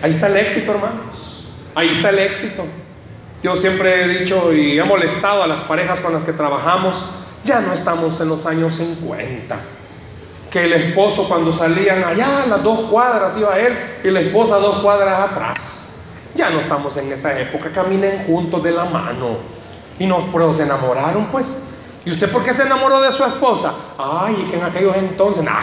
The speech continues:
que en los entonces, camine de la mano, y no es suyo, pues agarre bien a esa señora. Caminen juntos, que sus hijos vean que a pesar de que tienen caracteres diferentes, se aman, porque solo el Señor puede hacerlo.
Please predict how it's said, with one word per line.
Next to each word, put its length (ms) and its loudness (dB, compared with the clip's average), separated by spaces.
que 80 -2
en 100 0
los 180 0
entonces, 600 -2
camine 640 4
de 140 6
la 100 2
mano, 200 0
y 20 0
no 80 2
es 80 0
suyo, 320 0
pues 180 0
agarre 300 2
bien 240 2
a 60 2
esa 100 0
señora. 760 0
Caminen 680 2
juntos, 420 2
que 100 2
sus 240 -2
hijos 340 0
vean 360 2
que 40 -2
a 80 0
pesar 300 0
de 100 2
que 120 -2
tienen 320 -2
caracteres 520 -2
diferentes, 680 2
se 300 2
aman, 800 2
porque 240 -8
solo 300 0
el 100 4
Señor 480 2
puede 200 -2
hacerlo. 440 -2